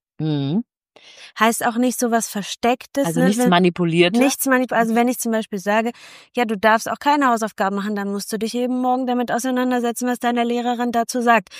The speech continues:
Speaker 2: Das ist keine Freiwilligkeit.
Speaker 1: Mhm.
Speaker 2: Sondern entweder ich entscheide, es werden Hausaufgaben gemacht,
Speaker 1: Mhm.
Speaker 2: oder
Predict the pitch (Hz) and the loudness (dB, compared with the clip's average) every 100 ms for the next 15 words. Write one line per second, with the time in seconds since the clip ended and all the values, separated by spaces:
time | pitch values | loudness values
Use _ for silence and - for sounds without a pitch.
0 | - _ 233 233 294 - 330 339 233 165 | -20 _ 0 2 -2 2 4 4 0 -2
1 | 156 151 143 - 160 156 - - 175 160 | -2 -4 -6 -8 -8 -8 -10 -6 -4 -4
2 | 226 - _ - - - 202 202 196 165 | -6 -10 _ -20 -20 -4 -2 0 -2 -2
3 | 196 196 202 220 247 196 202 196 190 190 | -4 -2 2 6 6 2 -2 -2 -2 -2
4 | 180 175 190 180 175 180 202 220 - 190 | -2 -2 0 0 0 0 0 -2 -2 0
5 | 175 165 156 160 175 330 - - _ - | 0 -2 -6 0 2 2 -4 -20 _ -8
6 | 165 185 - 180 180 175 180 175 | -4 -4 -4 -2 -2 2 2 2